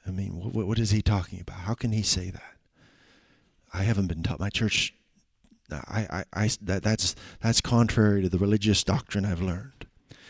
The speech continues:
Go to Jesus and never leave him. Study him in the scriptures. See if what I'm not sharing with you today is not Jesus,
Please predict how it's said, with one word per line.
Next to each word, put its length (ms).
Go 240
to 120
Jesus 840
and 160
never 280
leave 220
him. 300
Study 600
him 200
in 120
the 80
scriptures. 580
See 280
if 160
what 200
I'm 160
not 200
sharing 440
with 200
you 220
today 600
is 180
not 240
Jesus, 640